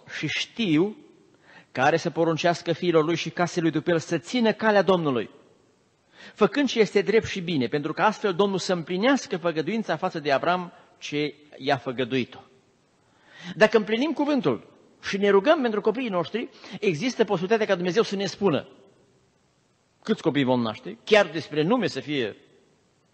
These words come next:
anumite amănunte, și să spună Dumnezeu care e planul său cu copiii noștri. Aceasta rezultă din familia lui Avram. Citim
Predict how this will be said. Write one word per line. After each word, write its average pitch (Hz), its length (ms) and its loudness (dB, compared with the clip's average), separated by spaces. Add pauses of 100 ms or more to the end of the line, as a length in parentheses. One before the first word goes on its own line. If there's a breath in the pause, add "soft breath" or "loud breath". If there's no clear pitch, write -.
(240)
anumite 135 320 0
amănunte, 127 500 -2 (360 loud breath)
și 208 120 -4
să 226 100 -2
spună 311 240 -4
Dumnezeu 247 400 -2 (160 loud breath)
care 294 200 0
e 277 60 -2
planul 269 420 2
său 285 180 -2
cu 254 60 -6
copiii 254 280 -2
noștri. - 360 -6 (160)
Aceasta - 400 0
rezultă 240 320 -2
din 233 120 -6
familia 233 340 -4
lui 220 120 2
Avram. 202 320 -2 (640)
Citim 208 340 -2